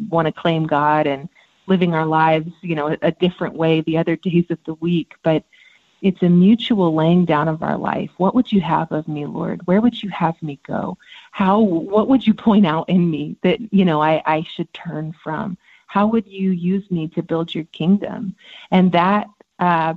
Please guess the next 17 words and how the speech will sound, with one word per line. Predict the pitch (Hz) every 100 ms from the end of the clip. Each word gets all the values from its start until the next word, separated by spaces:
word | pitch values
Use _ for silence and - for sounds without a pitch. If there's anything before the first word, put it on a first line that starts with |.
| -
picture | 214 240 - - 147 170 233 -
of, | 165 165 160 170 -
of | 170
mutual | 175 180 208 - 190
exchange | 170 - - - 165 214 202 -
looks | 165 185 _
a | 185
lot | 165 180 -
like | 180 175
the | -
work | 175 175 -
of | 175
the | 156
cross, | - 143 156 208 -
which | - 196 -
was | 202 -
self-sacrifice. | 190 202 - 202 - 160 - -